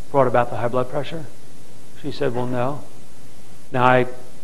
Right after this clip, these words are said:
have a good relationship with this lady. I've known her for a while. I've been to her out, office, actually, and done talks. Um, oddly enough, they always talk about, they always pick stress reduction. Uh, so that kinda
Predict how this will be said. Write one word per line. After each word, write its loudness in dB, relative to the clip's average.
have 0
a 2
good 4
relationship 4
with -2
this 0
lady. 2
I've 0
known 0
her 0
for -2
a 0
while. 2
I've -2
been 4
to 4
her 4
out, 6
office, 2
actually, 2
and 0
done 0
talks. 2
Um, 2
oddly 4
enough, 0
they 0
always 0
talk 0
about, -2
they 0
always 0
pick -2
stress 0
reduction. 0
Uh, 2
so 4
that 4
kinda 0